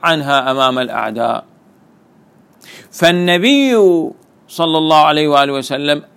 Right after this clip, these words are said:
أولى منه في ذلك كله. النبي أولى بالمؤمنين من أنفسهم بهذا المعنى، يعني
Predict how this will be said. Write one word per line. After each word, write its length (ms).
أولى 720
منه 500
في 220
ذلك 520
كله. 1120
النبي 600
أولى 480
بالمؤمنين 680
من 120
أنفسهم 840
بهذا 400
المعنى، 640
يعني 680